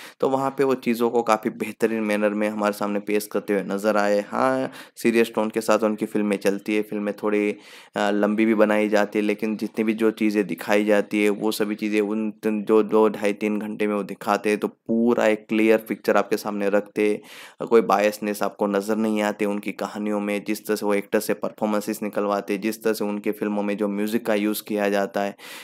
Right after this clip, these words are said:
कैमरा वर्क जैसा बनाया जाता है, वो सभी चीज़ें एक मीडियम बजट के साथ भी वो काफ़ी बढ़िया तरीके से दिखाते हुए नजर आते हैं। अब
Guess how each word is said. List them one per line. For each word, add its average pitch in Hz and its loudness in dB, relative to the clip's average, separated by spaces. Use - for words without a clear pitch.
कैमरा 113 6
वर्क 110 4
जैसा 104 2
बनाया 101 0
जाता 98 -2
है, 107 -4
वो 120 -2
सभी 117 -2
चीज़ें 113 -2
एक 113 -8
मीडियम 107 0
बजट 117 4
के 113 -4
साथ 104 0
भी 107 -2
वो 110 2
काफ़ी 101 -2
बढ़िया 104 -2
तरीके 104 -4
से 104 -8
दिखाते 101 -2
हुए 101 2
नजर 98 0
आते 104 0
हैं। 98 -2
अब 95 -14